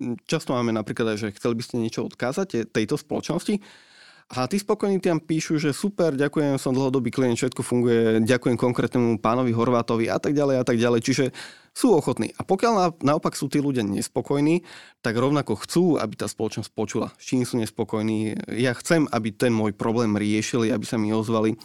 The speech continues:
aby, a, aby o tom počuli, že ja nechcem platiť za toto a za toto, alebo keď už za toto platím, tak nech dos-, dostávam niečo extra.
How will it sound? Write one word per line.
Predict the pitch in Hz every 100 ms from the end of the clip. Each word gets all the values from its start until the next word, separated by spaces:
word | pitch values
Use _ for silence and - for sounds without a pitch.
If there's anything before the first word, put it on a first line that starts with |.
| - - - - -
aby, | 120 113 113 113
a, | 101 110 107 104
aby | - 123 123
o |
tom | 131
počuli, | - 135 - 156 113
že | 110 101
ja | 110
nechcem | 117 139 135
platiť | 107 110 123 104
za |
toto | 107 117 117 101
a |
za | 101 107
toto, | 117 98 113 - - - -
alebo | - 113 107
keď | 127 120
už | 120
za | 117
toto | 127 110
platím, | 110 104 120 113
tak | 113
nech | 110
dos-, | 113 113 -
dostávam | 123 113 - 110 107
niečo | 110 107 107
extra. | 107 - -